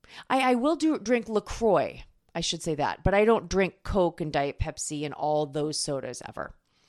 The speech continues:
Uh, I used to, but I don't anymore. Today I'm making another one. I was thinking of what else I could do is I'm going to meditate for five minutes a day at least. I love meditating. I consider myself a meditator. Is that how you say it? Meditator?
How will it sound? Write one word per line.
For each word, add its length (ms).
Uh, 140
I 60
used 260
to, 140
but 100
I 80
don't 200
anymore. 420
Today 300
I'm 120
making 340
another 480
one. 240
I 60
was 140
thinking 240
of 60
what 140
else 200
I 80
could 160
do 240
is 240
I'm 160
going 240
to 60
meditate 640
for 120
five 640
minutes 340
a 60
day 260
at 160
least. 320
I 420
love 400
meditating. 800
I 120
consider 720
myself 560
a 60
meditator. 960
Is 80
that 140
how 40
you 80
say 200
it? 220
Meditator? 720